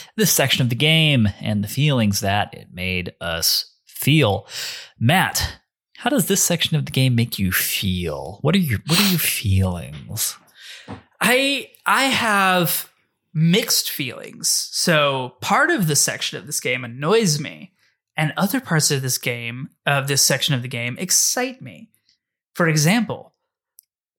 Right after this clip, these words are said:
Speaker 2: finding Kikwis is annoying, but fighting Girahim is not anno-, not annoying me.
Speaker 1: I think that one thing that is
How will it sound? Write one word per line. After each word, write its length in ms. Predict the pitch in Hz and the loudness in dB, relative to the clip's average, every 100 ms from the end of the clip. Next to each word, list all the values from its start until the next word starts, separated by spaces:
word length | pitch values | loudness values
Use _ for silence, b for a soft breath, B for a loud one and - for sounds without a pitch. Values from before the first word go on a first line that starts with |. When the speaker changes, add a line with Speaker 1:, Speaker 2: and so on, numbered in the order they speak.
| _ | _
Speaker 2:
finding 420 | 170 190 185 180 | 4 6 4 2
Kikwis 800 | - 254 - 147 90 - - - _ _ _ _ _ _ _ - | 0 -2 -2 -6 -4 -2 -4 -4 _ _ _ _ _ _ _ 0
is 160 | 160 147 | 2 4
annoying, 720 | 135 139 220 190 90 - - _ _ _ _ _ _ - | 2 2 0 -2 -6 -12 -20 _ _ _ _ _ _ -2
but 160 | - | -2
fighting 520 | - 175 170 160 151 - _ 156 | 2 4 4 2 -2 -8 _ 0
Girahim 720 | 165 254 240 151 120 135 190 _ _ _ _ - | 2 4 2 0 -2 -8 -12 _ _ _ _ 0
is 200 | 233 175 | 2 4
not 360 | 147 135 190 | 4 4 2
anno-, 200 | 285 156 | 0 0
not 160 | 127 254 | -2 -2
annoying 320 | 254 143 123 | -2 -2 -4
me. 260 | - - 170 B B B _ | -8 -14 -16 B B B _
Speaker 1:
I 100 | 151 | 0
think 280 | 160 269 269 | 0 0 2
that 180 | 156 113 | 2 2
one 240 | 131 156 | 0 0
thing 240 | 151 123 120 | 0 0 2
that 140 | 107 | 0
is 340 | 107 104 - | 0 -2 -4